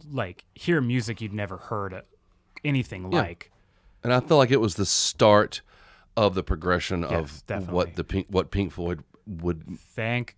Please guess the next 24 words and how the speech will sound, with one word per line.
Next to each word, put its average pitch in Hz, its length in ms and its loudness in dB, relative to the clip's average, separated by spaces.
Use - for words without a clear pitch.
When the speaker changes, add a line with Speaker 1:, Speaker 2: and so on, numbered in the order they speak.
Speaker 1:
God 95 460 -6
Speaker 2:
become. 80 240 -6
Speaker 1:
Syd 92 260 -8
Barrett 90 380 -10
no 95 180 -10
longer 87 200 -12
<laughs> - 20 -12
had 92 260 -10
influence - 460 -8
on 90 160 -6
it. 87 180 -12
Speaker 2:
I 151 60 6
mean, 165 120 8
it's 185 180 4
a 151 60 -2
shame 139 300 4
what 131 100 6
happened 120 360 6
with, 123 160 2
with 113 160 0
his 107 180 2
mental 107 300 0
health. 98 400 0
Speaker 1:
Sure. 113 420 -2